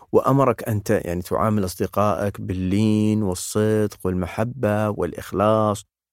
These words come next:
وكظم الغيظ و-، والتجاوز عن أخطائهم، "والكاظمين الغيظ والعافين عن الناس والله يحب" ماذا؟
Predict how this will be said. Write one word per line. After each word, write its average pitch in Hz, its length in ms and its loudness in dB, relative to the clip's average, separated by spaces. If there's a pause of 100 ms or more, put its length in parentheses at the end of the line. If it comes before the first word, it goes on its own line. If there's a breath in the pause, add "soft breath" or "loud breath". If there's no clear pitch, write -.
(140)
وكظم 104 320 -2
الغيظ 107 600 4 (480)
و-، 110 280 8
والتجاوز 101 760 2
عن 98 220 0
أخطائهم، 110 640 0
"والكاظمين 101 640 0
الغيظ 107 480 0
والعافين 95 540 -4
عن 85 160 -4
الناس 107 540 0 (600)
والله 107 460 4
يحب" 117 320 -2 (100)
ماذا؟ 104 300 0